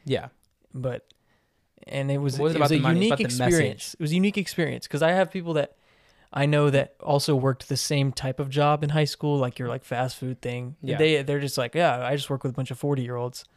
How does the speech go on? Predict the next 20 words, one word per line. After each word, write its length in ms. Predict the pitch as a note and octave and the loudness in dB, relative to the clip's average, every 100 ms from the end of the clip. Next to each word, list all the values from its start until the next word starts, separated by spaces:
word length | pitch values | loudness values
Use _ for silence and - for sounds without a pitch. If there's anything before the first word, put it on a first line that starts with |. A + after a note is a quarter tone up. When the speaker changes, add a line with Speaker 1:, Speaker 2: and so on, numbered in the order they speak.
| _ | _
Speaker 1:
Yeah. 200 | D3+ A2+ E2+ _ _ | -14 -14 -14 _ _
Speaker 2:
And 80 | C3 | -6
I'm 60 | |
like, 180 | B2+ - | -6 -6
so 100 | - | -2
I, 280 | B2+ C#3+ D3 | 2 2 0
I 20 | |
guess 160 | D3 C3+ | -2 -4
I 180 | C#3+ D3 | 0 2
had 180 | D3+ C#3 | 2 0
this 160 | C3 | -4
unique 260 | C#3+ D3 C3+ | -2 -4 -4
experience 460 | B2+ - C#3+ C3 | -10 -4 -4 -4
at 100 | B2 | -6
Subway 480 | - D3+ B2+ A2+ A#2 _ _ _ - | -2 -2 -2 -10 -10 _ _ _ -10
Speaker 1:
Mm-hmm. 180 | C#3+ C3+ | -8 -4
Speaker 2:
where 160 | C3 B2 | 0 2
I, 220 | B2+ B2 | 2 2
like, 240 | B2 A#2+ - _ | -2 -6 -12 _
was 400 | C3+ B2 B2 | -4 -2 -4